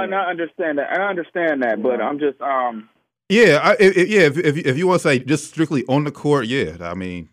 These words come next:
Speaker 1: Yeah,
Speaker 3: it,
Speaker 1: yeah,
Speaker 3: it,
Speaker 1: no,
Speaker 3: it's, it's,
Speaker 1: because
Speaker 3: it's no,
Speaker 2: Yeah.
Speaker 3: it's no comparison.
Speaker 2: There's
Speaker 1: if we,
Speaker 2: no
Speaker 1: if we
Speaker 2: comparison.
Speaker 1: talking more, if we, if we talking more, you know, uh, you know, legacy and stuff like that, then yeah, okay, he should be in there.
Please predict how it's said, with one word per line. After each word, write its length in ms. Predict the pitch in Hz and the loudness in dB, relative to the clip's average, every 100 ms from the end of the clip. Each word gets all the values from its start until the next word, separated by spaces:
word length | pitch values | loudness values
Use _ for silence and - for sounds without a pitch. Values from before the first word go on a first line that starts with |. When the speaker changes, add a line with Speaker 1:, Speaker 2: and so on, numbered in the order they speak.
| _ _ 185 | _ _ 0
Speaker 1:
Yeah, 100 | 214 | 2
Speaker 3:
it, 160 | 175 | 2
Speaker 1:
yeah, 140 | 151 - | 0 -2
Speaker 3:
it, 80 | 175 | -4
Speaker 1:
no, 80 | 180 | -6
Speaker 3:
it's, 80 | 190 | -8
it's, 160 | - | -10
Speaker 1:
because 160 | 196 98 | -8 -6
Speaker 3:
it's 60 | 110 | 0
no, 120 | 117 | 2
Speaker 2:
Yeah. 120 | 117 | 2
Speaker 3:
it's 60 | 120 | 2
no 120 | 113 | -2
comparison. 500 | 107 95 131 85 80 _ _ _ | -4 -4 -4 -6 -12 _ _ _
Speaker 2:
There's 180 | 123 117 | -2 0
Speaker 1:
if 60 | 135 | 2
we, 60 | |
Speaker 2:
no 80 | 135 | 0
Speaker 1:
if 100 | 127 | 0
we 80 | 104 | -6
Speaker 2:
comparison. 220 | 101 95 | -4 -4
Speaker 1:
talking 160 | 147 156 | -8 -12
more, 220 | 208 185 | -8 -6
if 120 | 160 | -6
we, 120 | 180 190 | -6 -6
if 240 | 156 156 | -8 -8
we 100 | 196 | -8
talking 400 | 196 160 143 139 | -6 -6 -6 -4
more, 460 | 180 170 143 131 - _ _ _ _ _ | -2 0 0 -2 -8 _ _ _ _ _
you 140 | 147 147 | -4 0
know, 360 | 127 123 107 - _ | 2 0 -4 -12 _
uh, 140 | 113 | -4
you 160 | 117 135 | -2 -2
know, 240 | 117 104 | -2 -2
legacy 720 | 107 127 190 160 - 127 120 117 | 0 0 0 -2 -8 -6 -4 -4
and 180 | 107 110 | -4 -6
stuff 180 | - 151 - | -2 -2 -2
like 240 | 131 120 | -2 -2
that, 200 | 190 175 147 | -4 -4 -4
then 120 | 170 | -4
yeah, 220 | 180 180 180 | -2 -2 -4
okay, 300 | 180 170 170 _ - | -4 -6 -8 _ -10
he 100 | 185 | -8
should 140 | 185 | -4
be 100 | 156 | -4
in 100 | 139 | -4
there. 180 | 127 | -6